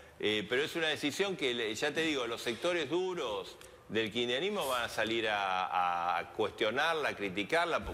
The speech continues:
otros se la van a bancar, eh, pero con, a regañadientes, porque Alberto, como, eh, ustedes recién decían, no, no es una persona que con los sectores,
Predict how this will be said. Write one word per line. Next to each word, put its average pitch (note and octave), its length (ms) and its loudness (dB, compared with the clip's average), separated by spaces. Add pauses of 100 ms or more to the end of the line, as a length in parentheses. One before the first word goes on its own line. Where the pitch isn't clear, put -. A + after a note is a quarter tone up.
otros D3 540 0
se A#2 100 -2
la G#2 100 2
van A#2 160 0
a A#2 60 0
bancar, C#3+ 720 0 (340)
eh, G2 220 0
pero G2 260 0
con, G2 280 0
a F#2+ 120 2
regañadientes, G2 880 0
porque F2+ 280 -2
Alberto, A#2+ 520 0
como, F#2 520 -2 (380)
eh, F2 100 0
ustedes B2 340 0
recién A2+ 280 -2
decían, D3 400 2
no, G#2+ 160 0
no A2+ 120 0
es - 180 -2
una A2+ 140 0
persona A#2 400 0
que G2+ 140 0
con G2+ 180 0
los G2 100 0
sectores, A2 720 0